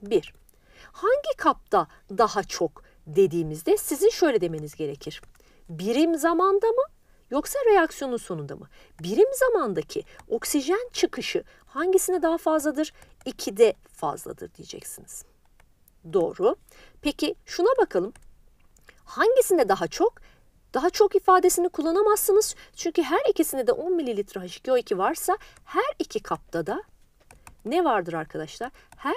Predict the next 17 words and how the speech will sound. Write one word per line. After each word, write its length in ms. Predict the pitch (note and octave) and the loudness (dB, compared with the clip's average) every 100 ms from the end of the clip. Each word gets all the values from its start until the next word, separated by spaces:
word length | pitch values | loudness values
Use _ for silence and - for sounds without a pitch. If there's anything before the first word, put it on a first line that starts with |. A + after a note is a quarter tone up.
| - | -6
iki 220 | - - | -10 -12
kapta 400 | - E3 - D#3+ | -10 -12 -10 -8
da 120 | A#3 C#4 _ _ - | -6 -8 _ _ 0
eşit 480 | C#4 - - C#5 - | 0 2 -2 -4 -4
oksijen 520 | A3 - F3+ F3 D#3+ | -4 -4 -6 -6 -8
çıkışı 380 | - E3+ - B3 | -10 -12 -10 -6
göreceksiniz. 800 | A#3+ C4 B3 C4+ - D4 D#4+ - - - _ - | -4 -4 -4 -6 -6 -6 -8 -10 -20 -20 _ -8
Bu 100 | E3+ | -6
bizim 180 | D#3+ D3+ | -6 -10
için 200 | - E3+ | -10 -6
önemli. 440 | G#3 A#3+ B3+ D4 - - - - - - | -6 -6 -8 -12 -14 -20 -20 -20 -12 -6
Peki 400 | C5+ - F4 G#4+ - - _ - - | -4 0 0 0 -12 -20 _ -20 -14
üçüncü 320 | C#4+ F#4 F#4 | -4 0 2
ifade 340 | D5 E4 A#3+ A4 | 2 2 4 2
şu. 240 | - - _ _ _ - - D4+ | 0 -14 _ _ _ -20 -10 -8
İkinci 480 | - G4+ A4 - - | 0 6 6 4 -8
kapta 460 | F#4+ - - - | -8 -8 -8 -10